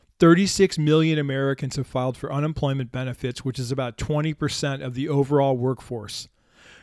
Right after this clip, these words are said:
Goldman and Sachs is projecting that the U S unemployment could hit fifteen percent by mid-year. And that's after we were supposed to be starting back up.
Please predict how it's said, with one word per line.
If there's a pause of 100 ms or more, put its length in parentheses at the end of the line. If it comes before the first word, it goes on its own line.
Goldman
and
Sachs (280)
is
projecting
that
the
U
S
unemployment
could
hit
fifteen
percent
by
mid-year. (260)
And
that's
after
we
were
supposed
to
be
starting
back
up.